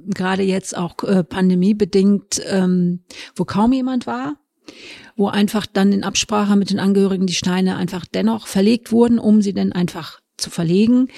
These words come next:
Dann gibt es Verlegungen, ähm, wo zum Beispiel sich eine Schulklasse drum gekümmert hat. Das ist, sind dann halt, ähm, ja, die ganze Schulklasse. Manchmal kommt auch, also das alles vor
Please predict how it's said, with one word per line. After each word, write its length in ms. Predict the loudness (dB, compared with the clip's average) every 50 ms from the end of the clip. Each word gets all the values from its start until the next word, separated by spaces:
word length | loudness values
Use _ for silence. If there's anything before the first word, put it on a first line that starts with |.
| -16 -16 -16 -6 0
Dann 180 | 2 4 4 4
gibt 220 | 2 0 -2 -2
es 100 | -2 0
Verlegungen, 840 | 0 2 4 4 4 4 4 4 4 4 4 4 4 4 2 0 0 0
ähm, 500 | 0 0 2 2 2 0 -2 -4 -6 -8
wo 60 | -10 -6
zum 180 | -4 -2 0
Beispiel 240 | 0 -2 -2 -6 -6
sich 140 | -6 -4 -2
eine 80 | -2 -2
Schulklasse 560 | -2 -2 -4 -4 -2 -2 -2 -2 -2 -4 -6
drum 180 | -4 -2 -2 -2
gekümmert 480 | -2 -2 -4 -2 -2 -2 -2 -4 -4
hat. 160 | -6 -6 -4
Das 160 | -4 -4 -4 -2
ist, 160 | -4 -4 -2
sind 220 | -2 -4 -4 -2
dann 240 | -4 -2 -2 -2 -2
halt, 340 | -2 -4 -4 -4 -6 -8 -8
ähm, 320 | -4 -2 -2 -2 -2 -4 -6 -6
ja, 220 | -6 -4 -4 -4
die 80 | -4 -4
ganze 300 | -4 -4 -4 -4 -4 -6
Schulklasse. 680 | -4 -4 -6 -6 -4 -4 -4 -2 -2 0 0 0 0
Manchmal 340 | 0 -2 -2 -4 -4 -6 -4
kommt 380 | -4 -4 -4 -4 -2 -2 -2
auch, 260 | -2 -2 -4 -6 -8 -8
also 160 | -10 -10 -10
das 160 | -10 -12 -10
alles 300 | -8 -6 -6 -6 -6 -8
vor 300 | -8 -6 -6 -6 -6 -6